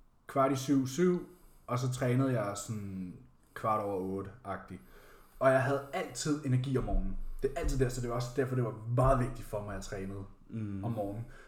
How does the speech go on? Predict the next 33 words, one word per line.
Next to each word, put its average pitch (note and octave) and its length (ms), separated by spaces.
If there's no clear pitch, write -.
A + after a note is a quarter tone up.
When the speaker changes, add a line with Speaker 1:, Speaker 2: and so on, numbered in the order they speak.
Speaker 1:
Fordi A#2+ 160
lige C3 180
så C3 120
snart B2+ 300
sådan A#2+ 120
her, G#2+ 60
klokken G#2 320
blev G2 240
tolv, B2+ 280
når G#2 60
jeg G#2+ 80
havde G2+ 120
været G2 120
på - 80
arbejde A#2+ 260
en A#2 80
time. B2 460
Den D3 80
første G#3 280
time F#3+ 260
var - 120
okay, - 260
jeg C#3 60
havde A#2+ 80
lige C3 120
fået - 140
post, D#3+ 460
du C3 60
ved, A2+ 80
jeg - 60
havde - 140
lige B2+ 80
fået C3 220